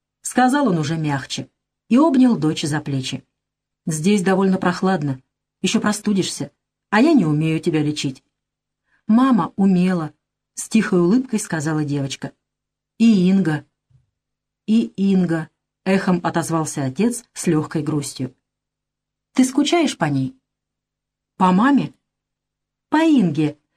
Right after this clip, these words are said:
чуть насмешливо отозвалась Лиза. «Ну какие же они все-таки забавные, эти взрослые! Понял же ведь папа отлично, что спрашивают его об Инге. А все смущается и стесняется. И если заговаривает об Инге,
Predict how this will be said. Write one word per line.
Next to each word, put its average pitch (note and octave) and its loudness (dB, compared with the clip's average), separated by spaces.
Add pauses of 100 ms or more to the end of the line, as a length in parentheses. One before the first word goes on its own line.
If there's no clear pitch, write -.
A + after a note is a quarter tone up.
(160)
чуть G#3+ 0
насмешливо F3+ 0
отозвалась D3+ -2
Лиза. C#3 -4 (760)
«Ну G3+ 2
какие G#3 0
же F3+ -2
они F3 0
все-таки F3 -6
забавные, D#3 -4 (120)
эти F3+ -2
взрослые! D3+ -4 (500)
Понял A3+ 2
же D#3 -2
ведь F#3 -4
папа F3 -2
отлично, A3+ -2 (180)
что - -2
спрашивают F3+ -2
его C#3 -2
об G3 0
Инге. C#3 -2 (480)
А C4 2
все F#4 0
смущается F3 0
и - 2
стесняется. D#3 -6 (400)
И - -2
если G3+ 2
заговаривает G3+ 2
об F3 0
Инге, D3 -2